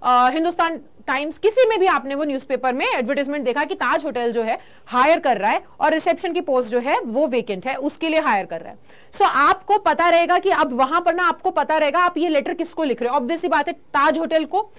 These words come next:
उसमें आप obvious सी बात है, ये तो हमें समझ में आता है कि हम वहां के मैनेजर को लिख रहे हैं। So आपको ना वहां का एड्रेस दे दिया जाएगा कि ताज होटल दिल्ली का है, गुड़गांव का है, कहाँ का है,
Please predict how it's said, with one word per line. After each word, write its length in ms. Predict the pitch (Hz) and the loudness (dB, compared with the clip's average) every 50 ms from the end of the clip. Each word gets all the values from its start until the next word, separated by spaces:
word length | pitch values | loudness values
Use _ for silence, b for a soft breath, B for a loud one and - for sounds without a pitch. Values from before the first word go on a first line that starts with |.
| B B B B | B B B B
उसमें 280 | 294 311 - - 339 339 | -4 -4 -2 -2 0 2
आप 220 | 320 294 320 320 | 4 2 2 4
obvious 340 | 311 294 294 226 226 349 359 | 4 2 2 2 0 -2 -2
सी 140 | - 381 381 | 2 0 2
बात 340 | 285 277 269 294 339 349 359 | 2 4 4 2 2 2 0
है, 360 | 320 254 285 311 339 349 349 | 0 2 2 4 4 4 2
ये 100 | 330 320 | 2 0
तो 100 | - 349 | -2 -2
हमें 200 | 330 302 302 349 | -2 -2 -4 -4
समझ 300 | - 320 330 330 294 339 | -4 -2 -2 -2 -4 -4
में 100 | 339 339 | -4 -2
आता 240 | 320 302 - - 302 | -2 -2 -2 0 2
है 140 | 330 320 | 2 2
कि 100 | 320 330 | 0 0
हम 200 | 349 311 277 294 | -4 -4 -4 -4
वहां 220 | 294 269 269 269 269 | -2 -2 0 -2 -2
के 100 | 269 311 | -2 -2
मैनेजर 400 | 277 254 233 233 269 269 330 320 | -2 -2 -2 -2 -2 -2 -4 -2
को 100 | 330 349 | 0 0
लिख 180 | 339 339 339 | -2 0 0
रहे 120 | 339 339 339 | -2 -2 -2
हैं। 140 | 349 370 381 B B B B B - | -4 -8 -12 B B B B B 2
So 100 | - 392 | 4 4
आपको 320 | 339 320 349 349 - 440 | 4 4 2 2 0 0
ना 200 | 466 523 427 381 | 0 2 2 0
वहां 160 | 339 359 392 | 0 0 0
का 160 | 392 508 440 | 2 2 2
एड्रेस 260 | 370 320 302 403 440 - | 2 2 0 -2 -2 -2
दे 140 | 311 302 | -2 -2
दिया 160 | 285 277 254 226 | 0 0 -2 0
जाएगा 220 | 214 214 220 262 | -2 -2 -4 -4
कि 80 | 247 302 | -6 -2
ताज 320 | - 294 285 302 320 311 | -2 0 2 2 2 0
होटल 300 | 302 285 240 294 294 294 | -2 -4 -2 -4 -4 -2
दिल्ली 280 | 262 277 277 277 302 - | 0 0 0 0 0 0
का 140 | - 302 | 0 0
है, 240 | 294 294 277 269 269 | 0 0 0 -2 -2
गुड़गांव 360 | 254 269 254 247 262 269 285 | -2 -2 -2 -2 -2 -2 -2
का 120 | 277 294 269 | -2 -2 -2
है, 160 | 262 269 285 | -2 -2 -4
कहाँ 280 | 285 - 262 262 269 285 | -4 -4 -4 -2 -2 -2
का 100 | 294 302 | -2 0
है, 180 | 294 320 392 | 0 0 -2